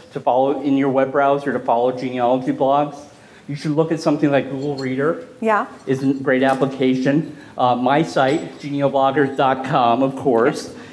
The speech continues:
Speaker 1: And also, yeah, on my site, I break down not only, it's actually, we're closer to nine hundred blogs this week.
Speaker 2: Nine hundred blogs now?
Speaker 1: But I break them down by geography, by state,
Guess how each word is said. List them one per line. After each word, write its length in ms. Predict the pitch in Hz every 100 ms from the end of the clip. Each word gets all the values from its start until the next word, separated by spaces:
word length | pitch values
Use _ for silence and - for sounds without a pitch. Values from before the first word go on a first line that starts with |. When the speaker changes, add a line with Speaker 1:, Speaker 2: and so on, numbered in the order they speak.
| -
Speaker 1:
And 140 | 147 165
also, 480 | 151 185 - 170
yeah, 160 | 165 160
on 140 | 156 185
my 120 | 180
site, 300 | 170 151 139
I 100 | 139
break 300 | 151 170 165
down 320 | 151 143 143 -
not 240 | 147 143 160
only, 320 | 160 151 147
it's 160 | 135
actually, 300 | 156 151 -
we're 100 | 135
closer 340 | 135 160 160 160
to 100 | 127
nine 260 | 120 135 156
hundred 400 | 127 113 107 135 - -
blogs 280 | 131 117 110
this 80 | 220
week. 100 | 226
Speaker 2:
Nine 320 | 247 262 302 339
hundred 400 | 294 254 262 269
blogs 420 | 220 220 226 -
now? 140 | 285
Speaker 1:
But 80 | 160
I 80 | 160
break 240 | 165 165
them 120 | 165 160
down 200 | 156 147
by 100 | 135
geography, 760 | 135 131 131 156 147 156 156
by 180 | 160 117
state, 640 | - - 127 143 - -